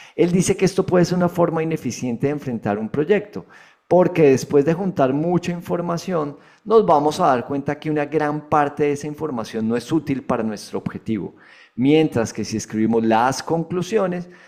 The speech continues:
nuestro cerebro automáticamente va a comenzar a preseleccionar la información que sí es útil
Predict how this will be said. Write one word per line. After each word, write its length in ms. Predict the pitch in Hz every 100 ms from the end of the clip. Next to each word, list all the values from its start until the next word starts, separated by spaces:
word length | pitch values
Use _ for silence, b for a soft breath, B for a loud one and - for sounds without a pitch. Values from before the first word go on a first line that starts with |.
| B -
nuestro 400 | 147 147 147 143
cerebro 400 | 143 123 123 143
automáticamente 800 | 143 156 117 - 156 131 113 127
va 120 | 127
a 60 |
comenzar 480 | 131 151 127 120 107
a 180 | 120 -
preseleccionar 840 | 160 165 156 156 151 147 151 143 123
la 100 | 131
información 580 | 127 135 113 104 113 104
que 160 | 127
sí 200 | 120 151
es 200 | 147 147
útil 380 | 170 - 123 120